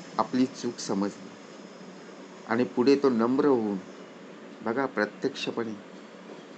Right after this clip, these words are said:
बोलण्याआधी विचार करू लागला. का भाग दिलेला आहे? समजलं पाहिजे.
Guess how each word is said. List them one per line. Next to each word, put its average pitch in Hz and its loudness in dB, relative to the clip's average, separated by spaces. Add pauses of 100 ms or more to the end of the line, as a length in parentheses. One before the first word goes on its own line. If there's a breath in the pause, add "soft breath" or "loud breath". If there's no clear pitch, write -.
(480)
बोलण्याआधी 120 6 (920)
विचार 120 2
करू 98 0
लागला. - -6 (1080)
का 165 8
भाग 214 10
दिलेला 190 4
आहे? - -8 (2750)
समजलं 135 10
पाहिजे. - 2